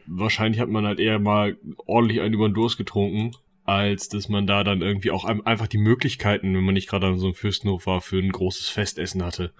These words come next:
Es geht ja niemand hin und tuppert sich irgendwie,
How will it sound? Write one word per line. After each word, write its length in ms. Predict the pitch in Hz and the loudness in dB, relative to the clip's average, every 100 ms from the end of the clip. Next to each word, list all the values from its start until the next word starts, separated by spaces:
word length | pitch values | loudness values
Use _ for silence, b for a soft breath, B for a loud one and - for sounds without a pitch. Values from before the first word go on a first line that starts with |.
| b _ | b _
Es 80 | |
geht 140 | - 110 | 0 4
ja 80 | 117 | 6
niemand 380 | 120 123 120 | 6 6 6
hin 200 | 117 127 | 6 4
und 260 | 110 117 113 _ | 2 2 0 _
tuppert 340 | - 135 123 | 2 6 4
sich 200 | 123 117 | 4 2
irgendwie, 680 | 110 120 113 113 113 113 - | 4 2 2 4 4 4 0